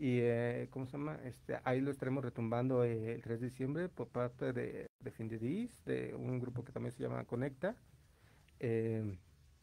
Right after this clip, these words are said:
y de, pues, obviamente de Qué Buen Rol y del colectivo Vivir con Discapacidad. Eh, de Qué Buen Rol es donde ahorita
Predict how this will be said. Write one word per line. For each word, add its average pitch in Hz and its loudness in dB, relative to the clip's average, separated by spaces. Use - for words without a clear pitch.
y 123 6
de, 113 8
pues, 123 2
obviamente 147 10
de 123 8
Qué - 4
Buen 131 10
Rol 156 6
y 127 4
del 117 2
colectivo 120 4
Vivir 117 2
con 123 -2
Discapacidad. 151 -2
Eh, 117 -2
de 143 -2
Qué - -2
Buen 202 4
Rol 196 8
es - 4
donde 120 0
ahorita 127 4